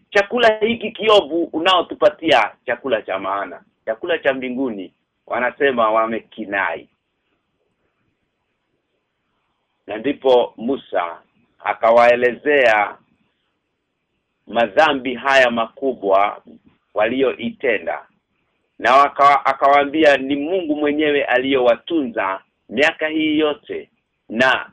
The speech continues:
ni ya kwamba nyinyi mnaendelea kunungunika kwa Mungu. Na Mungu alipokasirika na wao, katika kitabu cha Kumbukumbu ya,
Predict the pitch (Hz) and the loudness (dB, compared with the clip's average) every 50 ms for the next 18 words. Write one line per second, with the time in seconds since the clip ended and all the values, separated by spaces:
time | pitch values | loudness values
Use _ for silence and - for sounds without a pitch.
0 | _ _ _ - 107 120 127 127 123 - - - 185 165 135 110 92 95 87 85 | _ _ _ -10 -6 -2 -2 -2 -2 -4 -4 -2 0 0 0 -2 -6 -10 -10 -10
1 | 82 _ _ _ _ _ _ _ _ 101 123 165 190 180 170 156 156 156 156 156 | -12 _ _ _ _ _ _ _ _ -4 -2 0 0 0 -2 -2 0 2 2 2
2 | 151 143 147 - 120 131 143 139 139 139 135 131 - - 131 131 123 135 135 143 | 0 -2 -4 -8 -6 -4 -2 0 0 0 0 0 -2 -8 -10 -6 -6 -4 -2 0
3 | 147 143 139 131 123 123 113 - - _ _ - 123 113 117 117 113 117 120 127 | 2 2 4 2 2 0 -2 -6 -12 _ _ -12 -10 -8 -6 -6 -6 -6 -6 -4
4 | 139 135 - _ - 107 92 87 82 - _ _ _ _ _ _ _ _ _ _ | -4 -6 -6 _ -6 -4 -4 -4 -6 -8 _ _ _ _ _ _ _ _ _ _
5 | _ _ _ _ _ _ _ _ _ _ _ _ _ _ _ _ _ _ _ - | _ _ _ _ _ _ _ _ _ _ _ _ _ _ _ _ _ _ _ 0
6 | 120 120 120 117 - - - 123 143 139 123 104 85 80 - - _ _ _ _ | 2 4 4 4 2 -2 -4 -2 -2 -2 -2 -4 -8 -12 -16 -16 _ _ _ _
7 | _ _ _ _ _ _ _ _ _ _ _ _ _ - 135 160 202 240 269 262 | _ _ _ _ _ _ _ _ _ _ _ _ _ 0 0 2 4 4 2 2
8 | 240 240 247 - - 226 240 254 247 - 240 226 - - 226 226 - - 226 240 | 4 4 4 4 4 2 0 0 -2 0 0 0 2 2 -2 -2 -2 -6 -4 -4
9 | 233 - - 214 208 190 190 196 196 208 220 214 196 165 143 143 156 170 175 165 | -4 0 2 2 2 4 2 2 2 4 4 4 4 4 4 4 4 4 4 2
10 | - - _ _ _ _ _ _ _ _ - 147 143 214 - 214 196 - 185 - | 0 -4 _ _ _ _ _ _ _ _ -2 -2 -2 0 0 0 0 0 -2 0
11 | 196 196 196 185 156 160 165 165 156 - _ _ - 165 165 160 - - - _ | 4 6 6 6 4 2 -2 -2 -2 -4 _ _ 0 2 4 4 2 0 -6 _
12 | _ - 170 330 320 302 302 320 160 - - _ - 370 359 302 262 120 139 139 | _ -2 -2 -2 -2 0 0 0 0 0 -2 _ -2 -2 -2 -2 -2 -4 -2 -2
13 | 143 143 - _ _ _ - 127 143 147 147 139 - | -2 -2 -4 _ _ _ -4 2 4 4 4 4 2